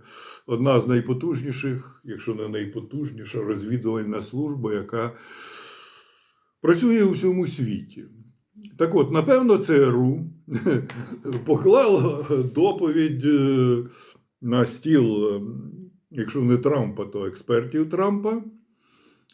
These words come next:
про те, що в Україні створена ракета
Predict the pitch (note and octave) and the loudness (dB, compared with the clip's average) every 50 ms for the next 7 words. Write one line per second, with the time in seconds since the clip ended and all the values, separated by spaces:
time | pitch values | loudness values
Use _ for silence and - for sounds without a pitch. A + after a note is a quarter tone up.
0 | _ _ _ C3+ C#3 C#3 C#3+ C4+ C#4+ - - D3+ C3 B2+ B2 C3 B2+ B2 A#2+ C3 | _ _ _ 2 2 4 4 0 0 0 0 0 0 0 0 0 0 2 2 2
1 | F3 A3+ A#3+ B3+ A#3 A3+ A#3 A3+ A#3 A3 G3 - - - _ _ _ _ _ _ | 2 2 2 2 2 2 0 0 -2 -4 -8 -10 -14 -20 _ _ _ _ _ _
2 | _ _ - _ _ _ _ _ _ _ _ _ _ _ _ - - - A#2 C3 | _ _ -20 _ _ _ _ _ _ _ _ _ _ _ _ -20 -8 -2 2 2
3 | D3+ D3+ D3+ D3+ C#3+ C#3 C3 C3 C3+ C3 C3 - - _ _ _ _ _ _ _ | 4 4 4 2 2 0 0 0 -2 -2 -6 -10 -16 _ _ _ _ _ _ _
4 | _ - A2+ A#2 B2 - - B2+ B2 B2 B2 B2 - B2 A#2+ A#2+ A#2+ A#2+ | _ -2 0 0 0 2 2 2 2 2 0 0 0 0 0 0 -2 -4